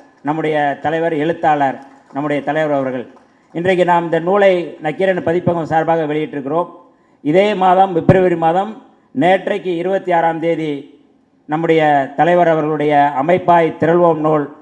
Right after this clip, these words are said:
காமராஜர் அரங்கத்திலே வெளியிட்டது. பிப்ரவரி மாதம், நேற்றைக்கு இருபத்தி ஆறு, இன்றைக்கு இருபத்தி ஏழிலே இந்த நூல் வெளியிடப்பட்டிருக்கின்றது. ஆக, ஒவ்வொரு எழுத்திலும் அல்லது ஒவ்வொரு பேச்சிலும் நம்மை வழிநடத்தி வருபவர். ஏதாவது ஏடாகூடமா நான் வந்து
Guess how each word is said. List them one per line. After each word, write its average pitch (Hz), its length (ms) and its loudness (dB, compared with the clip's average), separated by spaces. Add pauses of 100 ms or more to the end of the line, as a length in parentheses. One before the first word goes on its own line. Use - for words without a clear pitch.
(140)
காமராஜர் 156 500 4
அரங்கத்திலே 143 360 0
வெளியிட்டது. 135 500 -2
பிப்ரவரி 147 440 2
மாதம், 156 380 0 (640)
நேற்றைக்கு 147 340 2
இருபத்தி 180 400 4
ஆறு, 170 200 4
இன்றைக்கு 165 300 -2
இருபத்தி 165 340 0
ஏழிலே 147 400 0
இந்த 139 120 -2
நூல் 147 380 -2
வெளியிடப்பட்டிருக்கின்றது. 123 1000 -6 (480)
ஆக, 180 280 0
ஒவ்வொரு 190 640 2
எழுத்திலும் 202 680 -4 (340)
அல்லது 175 400 0
ஒவ்வொரு 180 260 0
பேச்சிலும் 180 680 0 (100)
நம்மை 151 320 -6
வழிநடத்தி 156 460 -4
வருபவர். 143 500 -4 (640)
ஏதாவது 185 380 4
ஏடாகூடமா 190 480 6
நான் 170 260 2
வந்து 165 260 0